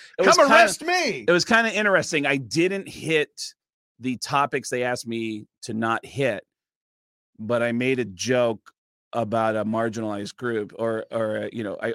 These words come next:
Speaker 1: I punched down just to see what the reaction would be, and, and they, and they laughed. So it's kinda silly, but I, I honestly believe, I honestly believe that this is the best time for stand-up comedy. This is the best time for stand-up comedy because stand-up comedians have the ability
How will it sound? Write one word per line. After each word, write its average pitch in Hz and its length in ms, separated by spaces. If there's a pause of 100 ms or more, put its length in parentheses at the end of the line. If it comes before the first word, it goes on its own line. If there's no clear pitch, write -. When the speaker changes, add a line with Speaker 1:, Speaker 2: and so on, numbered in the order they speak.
Speaker 1:
I 120 80
punched 135 400
down 110 600 (580)
just 127 200
to 117 60
see 120 200
what 110 120
the 104 100
reaction 107 440
would 98 80
be, 101 160
and, 98 200
and 95 300
they, 95 320
and 107 160
they 117 60
laughed. 143 340
So 107 380 (880)
it's 147 120
kinda 254 260
silly, 214 260
but 175 140
I, 160 140 (100)
I 156 160 (120)
honestly 247 460
believe, 190 420
I 127 140 (100)
honestly 208 480
believe 156 360
that 120 80
this 135 180
is 131 60
the 139 100
best 151 420
time 147 300
for 117 100
stand-up 123 340
comedy. 107 420 (240)
This 139 140
is 147 60
the 160 100
best 165 340
time 156 140
for 135 80
stand-up 135 240
comedy 123 200
because 127 140
stand-up 160 300
comedians 143 440
have 131 220
the 135 100
ability 113 680